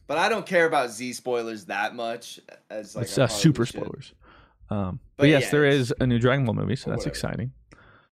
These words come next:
Speaker 2: Um,
Speaker 1: Dra-, yeah. Is it gonna call, like, superhero movie or something like
Speaker 2: super
Speaker 1: that? Like
Speaker 2: superhero.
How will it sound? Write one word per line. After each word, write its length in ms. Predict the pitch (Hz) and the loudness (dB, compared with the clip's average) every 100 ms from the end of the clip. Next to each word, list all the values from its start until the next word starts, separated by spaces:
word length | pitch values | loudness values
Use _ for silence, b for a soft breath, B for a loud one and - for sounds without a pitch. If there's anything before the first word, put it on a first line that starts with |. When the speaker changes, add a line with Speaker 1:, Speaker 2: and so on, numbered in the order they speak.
| _ _ | _ _
Speaker 2:
Um, 480 | 117 107 98 92 - - - | 2 4 4 0 -4 -10 -8
Speaker 1:
Dra-, 240 | 143 - - - - | -6 -6 -12 -20 -14
yeah. 320 | 104 92 - - | -10 -8 -8 -10
Is 100 | 117 | -12
it 40 | 151 | -12
gonna 120 | 202 | -8
call, 120 | 208 | -4
like, 140 | 180 - | -2 -4
superhero 720 | - 135 160 151 160 160 151 | -8 -6 -6 -6 -2 -2 -4
movie 360 | 156 151 151 | -8 -8 -8
or 80 | 151 | -8
something 360 | 151 - - 151 | -10 -14 -14 -12
like 80 | - | -2
Speaker 2:
super 220 | 135 139 | 0 4
Speaker 1:
that? 60 | 139 | 2
Like 80 | 127 | 0
Speaker 2:
superhero. 480 | - - 123 - | -4 -4 -4 -6